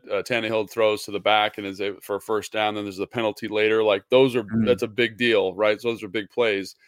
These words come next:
Speaker 1: But again, are we talking about that in the same way? Um, if they win, probably not, just because, like, they did a good job. They're playing physical football. The front's doing a good job. Allen, Sweat, you know, uh, James Smith-Williams had an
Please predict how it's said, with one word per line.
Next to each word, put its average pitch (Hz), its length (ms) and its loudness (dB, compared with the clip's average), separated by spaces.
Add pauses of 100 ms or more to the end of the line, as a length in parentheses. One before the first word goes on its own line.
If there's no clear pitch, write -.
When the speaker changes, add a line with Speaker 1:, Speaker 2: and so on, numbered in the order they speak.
(280)
Speaker 1:
But - 80 -4
again, 117 160 2
are 110 60 0
we 113 80 -4
talking 113 320 -2
about 110 220 -2
that 107 160 0
in 98 60 -14
the 95 60 -14
same 107 300 -6
way? 101 420 -4 (400)
Um, 92 480 -4
if - 140 -12
they 107 100 0
win, 107 280 -2
probably 98 500 -2
not, 92 460 -2
just - 180 -10
because, 101 460 0
like, 92 360 -4 (120)
they 104 120 -6
did 110 160 -2
a 117 60 -2
good 117 160 -2
job. 110 400 -2
They're 92 80 -4
playing 113 300 -4
physical 113 360 -8
football. 123 460 -2
The - 80 -12
front's 110 300 -6
doing 117 180 -10
a 113 60 -10
good 107 160 -8
job. 113 400 -2 (340)
Allen, 110 400 0
Sweat, 107 480 4 (400)
you 101 80 -6
know, 98 280 -6 (280)
uh, 95 220 -2
James 113 260 -2
Smith-Williams 110 560 -4
had 98 140 0
an - 80 -14